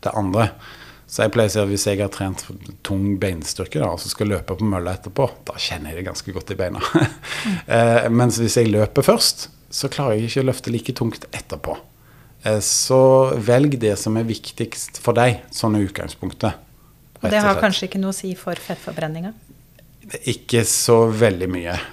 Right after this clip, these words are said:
Speaker 1: Eh, da, da er det på et sånt marginalt nivå at da snakker vi litt sånn toppidrett. Så i utgangspunktet s-, så er det totalsummen av de to aktivitetene som gjelder. Men bare for å liksom eksemplifisere det jeg sier da,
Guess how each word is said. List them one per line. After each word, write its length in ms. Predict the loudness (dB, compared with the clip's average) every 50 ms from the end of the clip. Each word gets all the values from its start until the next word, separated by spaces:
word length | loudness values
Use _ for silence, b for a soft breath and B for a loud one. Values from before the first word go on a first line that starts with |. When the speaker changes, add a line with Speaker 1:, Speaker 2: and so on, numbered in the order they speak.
| B
Speaker 1:
Eh, 400 | -6 -4 -2 -2 -2 -2 -2 -2 -4
da, 200 | -4 -2 -2 0
da 180 | 2 4 4 4
er 100 | 4 2
det 60 | 2
på 80 | 0 0
et 80 | 0
sånt 180 | 0 -2 -2 -2
marginalt 720 | -2 0 0 0 0 2 0 0 0 0 -2 -2 -4 -4 -4
nivå 260 | -2 0 2 2 4 4
at 240 | 4 2 2 -2 -4 -4
da 160 | -4 -4 -4
snakker 460 | -4 -6 -8 -10 -12 -14 -14 -14 -14
vi 80 | -12 -12
litt 140 | -12 -12 -12
sånn 400 | -12 -12 -12 -12 -12 -12 -12 -8
toppidrett. 480 | -8 -8 -8 -6 -8 -6 -6 -8 -8 -6
Så 220 | -4 0 2 2 2
i 140 | 2 0
utgangspunktet 1000 | -2 -2 -2 -4 -6 -8 -6 -8 -6 -6 -6 -6 -6 -4 0 4 6 6 6 4
s-, 320 | 2 0 -4 -4 -6 -6 -6 -6
så 300 | -4 -2 -2 0 0 -2
er 180 | -2 -4 -4 -6
det 80 | -8 -8
totalsummen 1080 | -8 -10 -10 -8 -8 -6 -6 -4 -4 -4 -4 -4 -6 -4 -2 -2 0 0 0 0 0 -2
av 80 | -2 -4
de 140 | -6 -8
to 220 | -8 -6 -6 -6 -6
aktivitetene 560 | -6 -8 -10 -12 -10 -8 -8 -8 -8 -8 -6
som 140 | -2 -2 -2
gjelder. 340 | -2 -2 0 2 2 2 0 B B B B B B B B B
Men 360 | 0 2 4 6 6 6 6 4 2 -2
bare 260 | -2 2 2 4 4
for 160 | 4 4 4
å 60 | 4
liksom 480 | 4 2 2 0 0 0 -2 -2 -4 -6
eksemplifisere 1040 | -6 -8 -8 -6 -4 -2 0 0 0 -2 -4 -4 -4 -4 -4 -4 -2 0 2 2 2 2
det 140 | 2 0 0 0
jeg 60 | 0
sier 180 | 0 2 4 4
da, 140 | 4 4